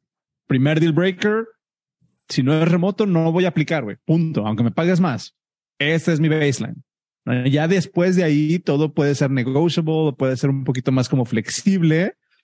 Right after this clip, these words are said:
Hay una frase que, que está padre, que, que me, que me gusta mucho, que es esta idea de, eh, tienes que ser duro, tienes que ser duro con tus objetivos, flexible con tus circunstancias.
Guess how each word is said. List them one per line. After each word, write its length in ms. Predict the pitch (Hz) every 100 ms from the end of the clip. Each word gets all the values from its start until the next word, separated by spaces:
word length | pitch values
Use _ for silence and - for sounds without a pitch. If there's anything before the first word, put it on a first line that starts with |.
| _ _ _ _ -
Hay 120 | 143
una 160 | 165 160
frase 480 | 170 160 160 151 -
que, 220 | 135 123
que 160 | 127 117
está 240 | - 123
padre, 300 | 139 139 135
que, 260 | 123 117 110
que 100 | 113
me, 100 | 110
que 100 | -
me 80 | 113
gusta 200 | 120 135
mucho, 340 | 131 127 143 131
que 80 | 123
es 80 |
esta 180 | 123 127
idea 260 | 117 117 120
de, 220 | 113 101 - _ - _ _
eh, 300 | 131 117 110 117
tienes 240 | 135 147
que 140 | - 139
ser 340 | 135 131 127 _ _ _ _ _ _
duro, 720 | 170 151 151 175 175 180 - - 151
tienes 300 | 165 165 180
que 80 | 151
ser 200 | 165 143
duro 360 | 139 170 190 190
con 120 | 165
tus 240 | 135 127
objetivos, 600 | 135 131 - 170 196 180
flexible 560 | - 123 - 170 143 147
con 120 | 139
tus 100 | 120
circunstancias. 880 | 113 - 104 - 113 - - - -